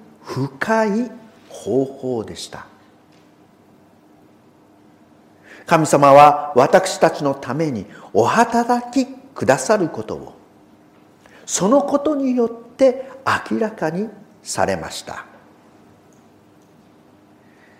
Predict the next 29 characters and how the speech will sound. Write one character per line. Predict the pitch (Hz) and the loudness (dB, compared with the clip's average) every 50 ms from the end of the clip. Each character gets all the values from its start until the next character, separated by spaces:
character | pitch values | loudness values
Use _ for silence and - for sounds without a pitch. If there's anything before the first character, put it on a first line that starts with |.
| _ _ _ _ _ _ _ _ _ _ _ _ _ - | _ _ _ _ _ _ _ _ _ _ _ _ _ 4
イ | 135 147 | 6 6
エ | 160 | 6
ス | 156 - | 6 6
様 | 170 135 135 131 | 4 4 4 4
の | 131 123 | 2 2
第 | 104 147 147 165 156 | 2 2 0 0 -2
二 | 143 143 131 | -2 -2 0
の | 123 113 | 0 0
誘 | 107 110 120 127 | 0 0 0 0
惑 | 135 139 143 143 143 147 | 2 2 2 2 0 -4
に | 151 147 | -6 -6
対 | 143 - 147 143 135 117 | -6 -6 -6 -6 -6 -6
し | - - - - | -8 -10 -10 -10
て | - 78 78 - - _ _ _ _ _ _ _ _ - | -10 -12 -12 -14 -20 _ _ _ _ _ _ _ _ 0
選 | 110 123 127 127 143 143 139 127 | 2 4 6 8 8 6 6 6
ば | 135 139 139 | 6 4 4
れ | 127 113 110 | 2 0 -2
た | - - - 85 - - - - - _ _ _ _ _ _ _ | -6 -8 -8 -10 -10 -10 -16 -20 -20 _ _ _ _ _ _ _
そ | - - - - 127 131 | -8 -8 -6 -4 -2 -2
の | 147 147 147 | 0 -2 -2
方 | 147 - - - 135 143 147 143 147 | -4 -8 2 4 6 6 6 4 0
法 | - - - 139 135 135 131 135 | -4 -6 -4 -4 -2 -2 -4 -4
も | 143 156 156 | -4 -6 -6
ま | 131 104 98 101 | -6 -8 -10 -10
た | - - 98 98 104 - - - - - _ _ _ _ _ _ _ _ _ _ _ - _ - _ _ _ 90 | -10 -10 -10 -10 -10 -12 -16 -20 -20 -20 _ _ _ _ _ _ _ _ _ _ _ -20 _ -20 _ _ _ -12
十 | 87 82 87 98 104 110 117 135 143 143 143 | -8 -8 -6 -4 -4 -2 -2 -2 -2 -4 -4
字 | 135 135 143 143 | -6 -8 -10 -12
架 | - - 156 156 | -12 -12 -12 -10
の | 165 180 202 220 | -10 -10 -12 -12